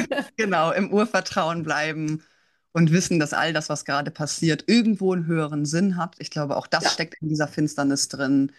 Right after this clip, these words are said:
Speaker 2: Ähm, vor allen Dingen einen wohlwollenden Sinn mit einem so stark gestellten Jupiter und auch einen expansiven Sinn. Ne, so for your highest good, wie man immer so schön sagt.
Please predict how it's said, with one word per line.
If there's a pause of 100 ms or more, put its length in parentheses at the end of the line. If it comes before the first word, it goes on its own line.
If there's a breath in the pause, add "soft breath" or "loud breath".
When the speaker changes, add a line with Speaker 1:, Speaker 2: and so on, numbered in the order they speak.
(400 soft breath)
Speaker 2:
Ähm,
vor
allen
Dingen
einen
wohlwollenden
Sinn
mit
einem
so
stark
gestellten
Jupiter (520 soft breath)
und
auch
einen
expansiven
Sinn. (520)
Ne,
so
for
your
highest
good, (100)
wie
man
immer
so
schön
sagt.